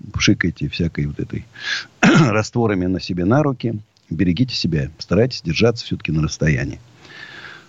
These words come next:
Сам в силу своей общественной такой занятости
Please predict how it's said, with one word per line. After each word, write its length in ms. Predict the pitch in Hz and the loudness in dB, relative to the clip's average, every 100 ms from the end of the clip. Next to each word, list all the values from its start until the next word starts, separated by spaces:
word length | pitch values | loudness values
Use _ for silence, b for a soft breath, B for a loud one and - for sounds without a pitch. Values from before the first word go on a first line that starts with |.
| B _ _ _ _ - | B _ _ _ _ -12
Сам 360 | - - 131 117 | 0 4 4 4
в 40 | |
силу 280 | - 131 107 | 2 2 2
своей 400 | 90 98 95 85 B B B B - | 0 2 2 0 B B B B -8
общественной 640 | 82 90 98 - 78 78 | -2 0 0 0 -2 -2
такой 300 | 73 - 80 | -4 -2 2
занятости 600 | 123 135 113 90 - | 4 4 2 -2 -8